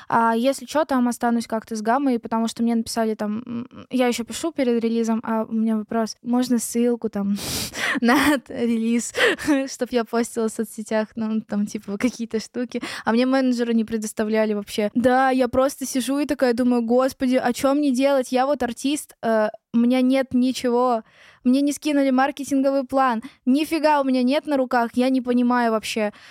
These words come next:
В итоге мне дают менеджера, она мне все скидывает, я выставляю свой трек. У меня, короче, фишка была в том, что В К всегда меня поддерживал в плейлистах.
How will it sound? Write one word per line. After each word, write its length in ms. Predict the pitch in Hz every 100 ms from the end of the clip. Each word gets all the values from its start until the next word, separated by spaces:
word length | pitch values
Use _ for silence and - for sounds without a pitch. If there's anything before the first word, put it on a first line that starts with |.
| - -
В 60 | 254
итоге 340 | 302 294 285
мне 520 | 262 262 269 254 233 -
дают 480 | 240 254 240 247
менеджера, 580 | 254 277 392 349 349 339 _
она 180 | - 254
мне 140 | 254 240
все 160 | 233
скидывает, 600 | 226 - 254 294 302 311 - -
я 180 | 233 254
выставляю 420 | 254 254 247 254
свой 180 | - 240
трек. 240 | 262 302 -
У 60 | 240
меня, 160 | 262
короче, 300 | 302 294 285
фишка 260 | 277 285 277
была 200 | 247 247
в 60 |
том, 200 | - 339
что 460 | 415 - 262 254 247
В 200 | 220 247
К 420 | 247 254 254 302 349
всегда 480 | - 254 214 226 247
меня 260 | 269 262 247
поддерживал 680 | 240 214 226 226 - 233
в 80 | 214
плейлистах. 600 | - 226 220 - 208 196